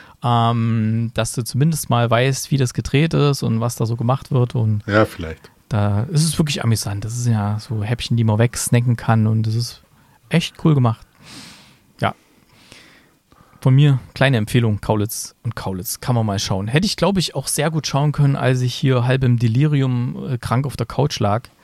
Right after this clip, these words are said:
Speaker 1: Das hab ich bloß da noch nicht entdeckt gehabt. <laughs> Wäre gut gegangen. Kann man so schön nebenbei rausch-, vorbeirauschen lassen, so gute Laune. Wenn, wenn, äh, Bill Tom, nee, Entschuldigung, Tom Bill ein Waffeleisen schenkt und sie beiden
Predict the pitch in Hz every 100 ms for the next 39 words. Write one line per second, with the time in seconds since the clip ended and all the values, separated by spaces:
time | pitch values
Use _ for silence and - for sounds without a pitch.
0 | - _ _ _ _ _ - - 139 -
1 | 139 127 139 123 131 135 131 117 117 -
2 | 95 - - _ - - - - 165 -
3 | 190 - _ - - 139 - 131 135 127
4 | 143 - 120 107 98 101 _ _ _ -
5 | - 110 107 104 120 113 110 104 104 113
6 | 113 110 - - 123 - 117 120 113 117
7 | 107 107 113 113 113 123 110 107 110 113
8 | 113 _ - - - - - - - -
9 | 104 104 107 - - - - _ - 101
10 | 101 110 104 101 113 117 113 110 - 113
11 | 113 113 110 104 104 - 113 107 104 -
12 | 117 110 117 117 113 - 107 107 107 -
13 | 143 139 123 120 - - 117 113 123 110
14 | 113 107 110 104